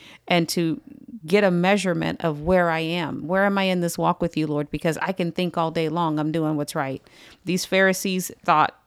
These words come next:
they were convinced that they were doing right. The Sadducees were convinced that they were doing right. But they were both outside of the will of God, and their eyes were blinded. Their understanding was darkened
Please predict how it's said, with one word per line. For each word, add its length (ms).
they 140
were 100
convinced 600
that 100
they 100
were 140
doing 320
right. 340
The 120
Sadducees 600
were 140
convinced 720
that 140
they 160
were 160
doing 320
right. 360
But 200
they 100
were 140
both 400
outside 380
of 60
the 100
will 200
of 120
God, 380
and 180
their 160
eyes 380
were 100
blinded. 500
Their 200
understanding 640
was 140
darkened 540